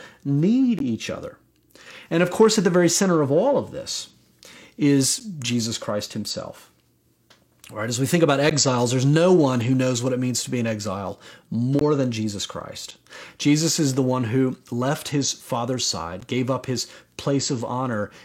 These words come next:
in the, the, in the kingdom, and he became the ultimate exile. He was cast out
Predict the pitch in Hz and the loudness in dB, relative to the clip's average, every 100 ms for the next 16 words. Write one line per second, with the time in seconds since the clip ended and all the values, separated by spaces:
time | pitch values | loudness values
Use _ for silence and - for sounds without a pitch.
0 | - 127 123 117 107 127 123 113 - 120 | -10 -4 -2 -2 -2 -4 -4 -4 -6 -6
1 | 120 113 123 113 110 175 220 98 76 80 | -6 -6 -6 -6 -6 -6 -4 -6 -10 -16
2 | - - - 113 110 113 131 135 - 151 | -20 -20 -12 -8 -6 -4 -4 -4 -2 0
3 | 143 139 151 175 135 95 76 - 92 - | 2 0 0 -4 -6 -8 -10 -14 -18 -20
4 | - _ _ - - - 131 120 - - | -20 _ _ -20 -20 -6 -2 -2 -4 -4
5 | 170 170 - 147 139 135 | -4 -4 -2 -2 0 -2